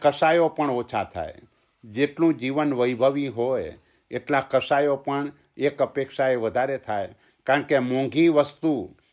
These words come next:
કોઈ બાળકથી તૂટી ફૂટી જાય તો આપણને ગુસ્સો આવ્યા વગર ન રહે, પણ સાદું જીવન હોય અને બધું સિમ્પલ વાપરતા હોઈએ અને કાંઈ નુકસાન પણ થયું તો પણ એવા કસાયો આપણને ઊભા નહીં થાય.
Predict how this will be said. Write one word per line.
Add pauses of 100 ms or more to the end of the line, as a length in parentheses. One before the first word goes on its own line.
(120)
કોઈ
બાળકથી
તૂટી
ફૂટી
જાય (260)
તો
આપણને
ગુસ્સો
આવ્યા
વગર
ન
રહે, (560)
પણ
સાદું
જીવન
હોય (280)
અને
બધું
સિમ્પલ (200)
વાપરતા
હોઈએ
અને
કાંઈ
નુકસાન
પણ
થયું (280)
તો
પણ
એવા
કસાયો (160)
આપણને
ઊભા
નહીં
થાય.